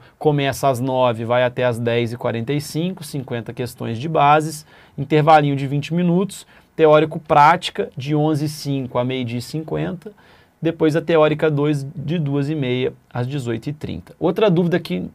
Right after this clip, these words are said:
em-, choveu no Instagram é, "Eu vou poder fazer as, a prova depois, porque eu tenho algum compromisso e tudo mais?" Você vai poder, as questões vão ficar no sistema a partir do simulado, depois elas vão ficar no sistema, mas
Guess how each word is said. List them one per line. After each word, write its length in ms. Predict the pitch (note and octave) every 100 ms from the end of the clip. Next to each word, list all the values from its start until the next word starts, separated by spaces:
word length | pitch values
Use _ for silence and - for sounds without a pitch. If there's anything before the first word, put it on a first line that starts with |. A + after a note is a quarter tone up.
| _
em-, 220 | D4 F#3 E3+
choveu 720 | - - - A3+ D3+ E3+ F3
no 80 | D#3
Instagram 500 | D3+ D3 C#3 D#3 E3
é, 80 | C#3
"Eu 80 |
vou 140 | C#3 F#3+
poder 240 | G3 F3
fazer 420 | - D#3+ B2+ D3
as, 240 | D#3+ D3+ -
a 120 | -
prova 260 | - D3+ C#3
depois, 400 | B2 E3 F#3+ D3
porque 120 | C#3
eu 40 |
tenho 140 | C3 C#3+
algum 200 | C#3+ D3+
compromisso 760 | D3+ D3 D3 C3+ C#3+ F3 D#3
e 20 |
tudo 160 | - E3+
mais?" 280 | E3 G2+ - _ - - - _
Você 240 | - - B3+
vai 160 | C#4
poder, 380 | - B3 G3 G3
as 180 | G3+ -
questões 420 | F3 D#3 D#3+ E3
vão 200 | D3+ G3+
ficar 440 | - A#3 F3+ F3+
no 100 | G#3
sistema 760 | - G#3+ - - D#3 F3 G3 D#3
a 40 |
partir 460 | D3+ D3 C#3 - F3
do 80 | E3+
simulado, 460 | - E3 D3 D3+
depois 180 | D3+ D3
elas 140 | D#3
vão 80 | D3+
ficar 140 | D3+ D#3
no 40 |
sistema, 220 | D3+ E3+
mas 440 | G#3 F#3+ F3 F#3+